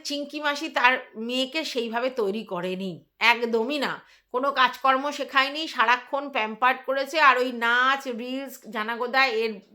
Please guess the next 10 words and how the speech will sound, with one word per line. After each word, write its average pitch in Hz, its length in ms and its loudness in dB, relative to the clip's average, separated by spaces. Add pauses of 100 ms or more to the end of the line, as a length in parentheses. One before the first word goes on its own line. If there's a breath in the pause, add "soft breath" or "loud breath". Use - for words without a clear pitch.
(120)
এখানে 226 340 -8
পার্টিতে 247 440 -8
যাওয়া, 254 340 4
ওর 220 180 0 (100)
সঙ্গে 254 260 -4
ইমোশনাল 247 580 -6 (320 loud breath)
সুসুরি 285 420 -8
খেলা, 285 380 4
এইগুলোই 269 440 -2
করিয়েছে। 170 520 -6